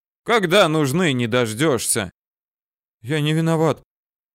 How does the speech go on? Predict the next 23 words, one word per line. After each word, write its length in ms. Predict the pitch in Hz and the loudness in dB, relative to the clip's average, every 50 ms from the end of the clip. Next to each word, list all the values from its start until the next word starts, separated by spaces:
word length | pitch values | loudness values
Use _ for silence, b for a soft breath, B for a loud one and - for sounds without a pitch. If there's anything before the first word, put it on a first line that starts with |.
| _ _ | _ _
Он 160 | - 151 151 | -6 -4 0
сам 240 | 147 - 202 185 165 | 0 2 2 2 0
под 120 | - 151 - | -2 -6 -4
колеса 440 | - 151 151 165 180 165 - 156 | -2 0 2 2 2 2 2 0
влетел. 520 | 131 127 147 151 - - 170 165 135 98 90 _ _ _ _ _ _ - | 0 0 -2 -2 -2 0 0 0 0 -2 -4 _ _ _ _ _ _ -10
Вы 240 | 156 160 180 196 185 | -4 0 2 2 2
видели?» 680 | 175 202 233 233 226 196 175 180 156 131 117 104 92 - _ _ _ _ _ | 2 2 2 2 2 2 2 2 2 2 2 0 -2 -6 _ _ _ _ _
Снова 500 | - - 156 165 170 190 190 156 139 139 | -8 -4 -2 0 2 2 2 2 2 2
затянул 460 | 131 151 151 139 165 160 160 170 165 | 2 0 0 0 0 0 0 0 2
водитель 480 | 143 143 147 147 165 185 143 156 147 139 | 2 2 2 2 2 0 0 -2 -4 -2
красной 380 | - 160 170 165 - 170 160 | 0 0 2 2 2 0 0
машины. 540 | 151 156 165 156 - - 185 160 143 123 101 - _ _ _ _ _ _ _ _ _ - | 0 0 -2 -2 0 -2 0 0 0 -2 -4 -6 _ _ _ _ _ _ _ _ _ -6
«Надо 320 | 208 208 196 180 180 190 | -2 -2 0 2 2 2
смотреть, 540 | 175 - 214 202 190 - 214 214 208 185 - | 2 4 2 2 2 2 2 2 2 2 2
куда 260 | - 214 185 196 190 | 0 2 2 2 2
бежишь». 560 | 165 185 208 185 165 202 190 143 110 - - _ _ _ _ _ _ _ _ _ _ _ _ _ _ _ _ - | 2 2 0 2 2 2 0 0 0 -2 -8 _ _ _ _ _ _ _ _ _ _ _ _ _ _ _ _ -10
Ему 340 | 113 110 117 110 104 98 - _ - | -6 -4 -2 -2 -2 -4 -8 _ -2
тоже 400 | - 170 170 165 143 135 156 143 | 0 2 2 2 2 2 0 -2
ответили. 580 | 135 139 135 135 139 131 - - 113 107 104 - _ _ _ _ _ _ _ _ _ _ _ _ | -2 -4 -4 -4 -4 -4 -4 -6 -8 -10 -10 -12 _ _ _ _ _ _ _ _ _ _ _ _
Кто-то 340 | - - 233 226 175 196 156 | -6 0 0 2 2 2 0
сказал 400 | - - 175 151 143 170 156 143 | 2 2 0 2 4 2 2 2
еще 600 | 131 123 127 123 117 - - - 214 208 190 165 | 2 2 2 2 2 0 0 2 2 2 2 0
что-то. 600 | - - - 175 156 139 135 - 131 120 113 | -2 -4 -2 0 -2 0 0 -2 -4 -4 -4